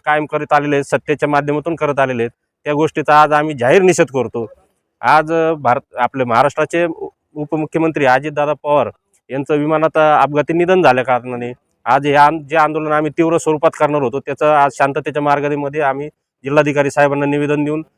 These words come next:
शांततेत आम्ही त्यांचा निषेध नोंदवून आणि निवेदनाद्वारे त्यांच्यावर ॲट्रॉसिटी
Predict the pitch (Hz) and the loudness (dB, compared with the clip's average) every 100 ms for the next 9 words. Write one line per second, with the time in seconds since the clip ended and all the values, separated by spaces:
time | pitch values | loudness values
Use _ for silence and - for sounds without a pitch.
0 | _ - 139 143 147 156 147 143 147 147 | _ -2 -2 -2 -4 -2 -2 -2 -2 -4
1 | 143 135 139 160 147 147 151 170 - _ | -4 -6 -4 -4 -4 -4 -4 -6 -10 _
2 | _ 123 135 143 143 143 147 151 151 147 | _ -4 0 0 0 0 0 0 0 0
3 | 147 147 156 - 139 139 147 139 156 156 | -2 -2 -4 -6 -6 -2 2 2 0 -4
4 | 151 143 170 | -4 -4 -4